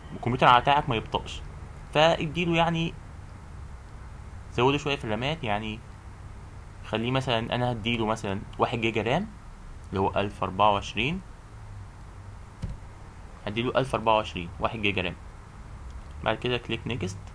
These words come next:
قول له create Next. هنا بقى بيقاس، بيسألك سؤال مهم جدا، بيقولك انت عايز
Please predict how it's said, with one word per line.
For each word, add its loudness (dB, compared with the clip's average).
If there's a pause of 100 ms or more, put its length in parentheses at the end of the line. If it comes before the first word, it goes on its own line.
(2250)
قول 0
له -2
create 0 (1040)
Next. -4 (2750)
هنا 6
بقى 8
بيقاس، 6
بيسألك 2
سؤال 2
مهم 2
جدا، 2
بيقولك 6
انت 2
عايز 10